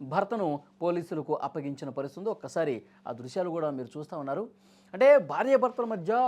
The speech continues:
గొడవలు ఉన్నాయి. ఆ గొడవలు ఇక రోజు రోజుకి తీవ్రమైపోయి భార్యను చంపాలని చెప్పి ఒక నిర్ణయానికి వచ్చేసి రోడ్డు మీదే అందరూ చూస్తుండగా పట్టపగలు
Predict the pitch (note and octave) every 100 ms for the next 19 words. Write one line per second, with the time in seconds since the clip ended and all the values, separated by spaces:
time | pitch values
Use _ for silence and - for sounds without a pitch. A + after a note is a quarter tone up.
0 | G3+ C3 C#3+ F#3 F#3+ D3 A2+ - _ _
1 | - C#3 B2 D3+ A#3 C#4+ F#3+ F#3 G3+ -
2 | - D3 A#3+ C3 D3+ C4+ C4+ C4+ G3 A3+
3 | - F#3+ A3 A#3 G3+ E3 C#4 C4+ C#3 C#3+
4 | E3+ B3 A#3 - F3 A3 C4+ B3+ G#3+ G3+
5 | F3+ C#3 C#3 F#3 F3 D3 C3+ D3 A#3 D#4
6 | - - - - B2+ G3 A3+ A3+ G3+ B3+
7 | - E3+ A3+ A3 - G#3+ - A3+ G#3 G#3
8 | C#4 C#4+ - - - A#3 G#3 G#3 A3+ E3